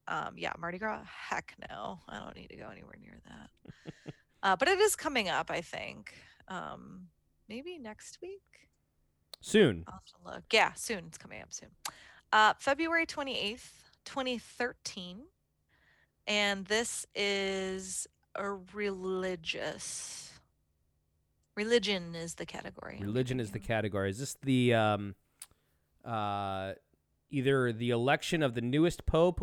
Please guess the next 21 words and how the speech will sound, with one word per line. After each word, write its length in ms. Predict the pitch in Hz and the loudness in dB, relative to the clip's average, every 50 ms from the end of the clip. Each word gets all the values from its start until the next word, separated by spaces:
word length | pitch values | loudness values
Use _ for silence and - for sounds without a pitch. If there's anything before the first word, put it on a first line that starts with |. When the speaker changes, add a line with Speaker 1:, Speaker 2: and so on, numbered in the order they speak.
| - | -4
Speaker 2:
or 440 | - 123 120 120 117 117 117 117 120 - | 0 2 4 4 4 4 4 2 2 0
the 300 | 113 110 117 113 110 101 104 - | -2 -4 -2 -2 -2 -4 -6 -2
death 340 | - 139 131 131 127 - - - | 2 4 4 4 2 0 -6 -8
of 140 | 117 104 | -6 -6
the 80 | 101 104 | -6 -8
previous 480 | - - - 127 120 98 92 82 - - | -8 -4 -2 -2 -2 -2 -4 -8 -6 -6
pope? 340 | - 82 80 - - - - - _ _ _ _ _ _ _ _ _ _ _ _ _ _ _ _ _ _ _ | -6 -6 -6 -8 -10 -12 -12 -12 _ _ _ _ _ _ _ _ _ _ _ _ _ _ _ _ _ _ _
Speaker 1:
Close. 1800 | - - - - - 220 214 214 220 220 226 233 233 240 233 220 202 185 180 175 175 180 190 214 262 311 359 359 - - - - - - - - - _ _ _ _ _ _ _ _ _ _ _ _ _ _ _ _ _ | -18 -18 -14 -10 -8 -6 -6 -4 -4 -4 -4 0 2 4 6 8 8 8 8 6 6 6 6 6 4 4 2 0 -4 -6 -6 -6 -6 -8 -8 -10 -12 _ _ _ _ _ _ _ _ _ _ _ _ _ _ _ _ _
Um, 720 | - 190 196 196 196 190 185 185 180 180 175 175 175 - - _ _ | 4 6 8 8 10 8 8 6 4 2 -2 -6 -10 -14 -16 _ _
it 200 | - 208 196 - | 2 4 4 4
was 240 | - 190 202 185 175 | 2 -2 -2 -2 2
not 220 | 185 185 185 185 190 | 4 6 6 8 6
a 80 | 202 | 4
death. 640 | 196 185 - - 220 320 320 - 180 160 - - - - - | 2 0 0 4 6 6 8 6 4 2 -4 -12 -18 -8 -6
It 140 | - - - | -4 -4 -2
was 160 | - 190 180 | -4 -2 -2
a 120 | 190 185 175 | -2 -2 -2
resignation. 1160 | 175 170 180 175 175 165 180 180 175 - - 175 180 190 233 254 285 311 - - - 165 170 | -2 -2 -2 -2 0 0 -2 -2 -4 -4 -8 -10 -8 -6 -6 -8 -8 -8 -4 0 0 2 4
Speaker 2:
Oh, 180 | 175 175 175 165 | 6 6 6 6
that's 280 | 151 139 - - - | 6 4 4 0 0
right. 420 | 120 135 147 156 160 156 127 101 | 4 4 6 6 6 6 4 4